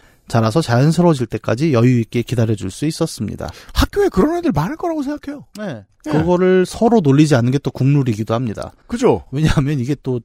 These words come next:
Speaker 1: 초중까지는
Speaker 2: 음.
Speaker 1: 동네가 같단 말이에요.
Speaker 2: 어, 그렇죠.
Speaker 1: 그럼 동네에 한 분의 이제 미용사가 자기 고집이 있으시면
Speaker 2: 음.
Speaker 1: 한 반에 한 대여섯 명이 <laughs> 마치 머리를 맞춘 아이돌처럼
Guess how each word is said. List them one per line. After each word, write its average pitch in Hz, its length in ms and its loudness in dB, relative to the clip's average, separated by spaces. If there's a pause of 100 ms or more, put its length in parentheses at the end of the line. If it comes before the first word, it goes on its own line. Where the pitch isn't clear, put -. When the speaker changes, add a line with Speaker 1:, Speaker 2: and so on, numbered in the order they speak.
(100)
Speaker 1:
초중까지는 170 920 -4
Speaker 2:
음. 80 200 -8 (120)
Speaker 1:
동네가 214 520 -2
같단 - 380 -6
말이에요. 104 480 -10 (240)
Speaker 2:
어, 190 80 0
그렇죠. 175 400 -2
Speaker 1:
그럼 131 140 -10
동네에 147 960 -4 (320)
한 254 300 -4
분의 226 260 2
이제 139 200 0
미용사가 120 380 -4
자기 117 320 -4
고집이 120 380 -4
있으시면 110 680 -8
Speaker 2:
음. 90 220 -10 (100)
Speaker 1:
한 165 200 -10
반에 156 280 0
한 131 120 0
대여섯 143 420 0
명이 123 120 2
<laughs> - 80 6 (2500)
마치 143 340 -10
머리를 147 300 2
맞춘 147 280 2
아이돌처럼 127 600 2